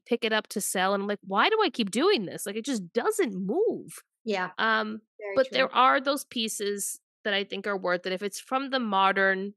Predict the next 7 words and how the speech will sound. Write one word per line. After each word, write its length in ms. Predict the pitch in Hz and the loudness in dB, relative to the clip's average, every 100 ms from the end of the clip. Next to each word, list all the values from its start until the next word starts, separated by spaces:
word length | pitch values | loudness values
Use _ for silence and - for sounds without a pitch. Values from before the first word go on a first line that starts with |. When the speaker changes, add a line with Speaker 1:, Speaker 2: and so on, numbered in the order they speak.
| _ | _
Speaker 1:
era 400 | 180 180 190 190 - | 0 2 4 2 0
of 140 | 185 | -4
Marc 260 | 175 175 - | -4 -6 -6
Jacobs, 560 | 175 170 175 175 - - | -6 -2 -2 -2 -6 -6
I'd 200 | 180 - | -6 -6
say 460 | - 165 165 165 - | -4 -2 -2 -6 -12
yes. 640 | - 175 170 180 - - | -10 -2 0 0 -2 -8